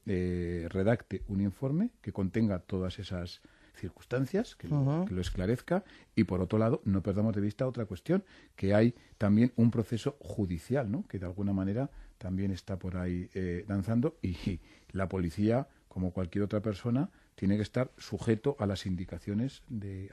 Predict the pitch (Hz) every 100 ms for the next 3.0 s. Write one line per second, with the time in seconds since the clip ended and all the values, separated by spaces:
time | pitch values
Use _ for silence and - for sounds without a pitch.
0 | 98 98 90 - 85 95 95 143 - -
1 | - - 101 - 90 92 113 98 - 117
2 | - 95 - 85 82 - 95 78 73